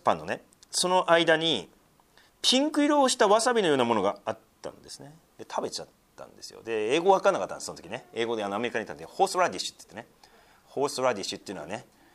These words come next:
わさびなんだよ、要は。え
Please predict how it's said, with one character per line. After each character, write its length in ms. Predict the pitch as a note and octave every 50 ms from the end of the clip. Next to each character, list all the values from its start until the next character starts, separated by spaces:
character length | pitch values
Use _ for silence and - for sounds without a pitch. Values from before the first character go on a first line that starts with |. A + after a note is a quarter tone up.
| _ _ _
わ 140 | - G#2+ -
さ 140 | - G#3+ G#3+
び 80 | D3+
な 80 | F#2+ D2
ん 80 | C#2 -
だ 100 | - -
よ、 60 | - - - -
要 160 | F#2+ G2 F2
は。 200 | - - - - - _ _ _ _ _ _ _ _ _ _ - - - _ _ _ _ _ _ _ _ _ _ _ _ -
え 260 | - - - - -